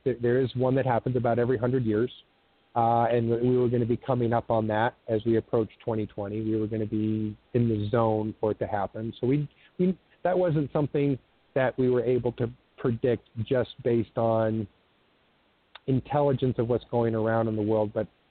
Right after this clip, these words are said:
basically, this is a thing that recurs.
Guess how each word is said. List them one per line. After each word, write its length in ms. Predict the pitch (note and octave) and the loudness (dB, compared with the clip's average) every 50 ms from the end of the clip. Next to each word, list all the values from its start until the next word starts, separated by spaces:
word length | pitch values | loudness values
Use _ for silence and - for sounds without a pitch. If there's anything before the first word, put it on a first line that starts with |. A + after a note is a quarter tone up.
| _ _ _ - - | _ _ _ -6 -2
basically, 520 | C3+ C#3 C3 - D3 - - C3 B2 G#2 - _ _ _ _ _ _ _ _ C3 | -2 -2 0 -2 -4 -4 -2 0 0 -2 -4 _ _ _ _ _ _ _ _ -4
this 220 | B2+ C#3+ D3+ C#3 | -2 -2 0 2
is 120 | F3 E3 | 0 0
a 80 | E3+ E3 | 0 0
thing 200 | - - D#3+ D#3 | 0 0 0 2
that 160 | D#3 D3+ C3+ C#3+ | 2 0 0 0
recurs. 720 | C#3 - - - - C#3+ C3+ C3 C3 C3 C3 B2+ B2+ | -4 -4 -4 -2 0 2 2 2 2 4 2 2 0